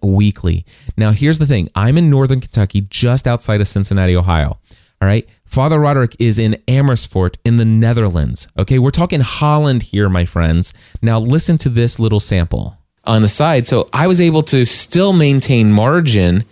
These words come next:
even while at a conference, not worrying about things. And my business is running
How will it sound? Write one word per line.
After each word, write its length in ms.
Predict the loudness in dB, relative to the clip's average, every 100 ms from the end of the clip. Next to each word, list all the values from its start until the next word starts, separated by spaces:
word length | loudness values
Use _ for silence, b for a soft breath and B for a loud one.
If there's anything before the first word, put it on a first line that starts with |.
| b b b b _
even 380 | 2 4 4 4
while 280 | 2 2
at 100 | 2
a 60 | 0
conference, 640 | -2 -2 -2 0 -2 0
not 280 | 0 0 2
worrying 320 | 0 2 2
about 240 | 2 0 0
things. 240 | 0 0
And 180 | 0 2
my 120 | 2
business 420 | 2 0 0 2
is 100 | 2
running 340 | 2 2 2